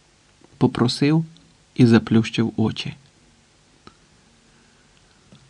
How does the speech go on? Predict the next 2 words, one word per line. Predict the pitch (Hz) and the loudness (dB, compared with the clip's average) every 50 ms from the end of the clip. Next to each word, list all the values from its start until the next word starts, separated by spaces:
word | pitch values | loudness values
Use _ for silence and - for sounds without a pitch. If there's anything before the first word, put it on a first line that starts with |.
| _ _ _ _ _ _ _ _ _ _ _ _ _ _ _ _ _ _ _ _ _ _ _ _ _ _ _ _ - - - | _ _ _ _ _ _ _ _ _ _ _ _ _ _ _ _ _ _ _ _ _ _ _ _ _ _ _ _ -20 -8 2
То | - 196 | 4 6
була | 185 165 185 196 185 185 185 185 180 180 165 160 | 6 8 8 8 8 8 6 6 4 2 0 -2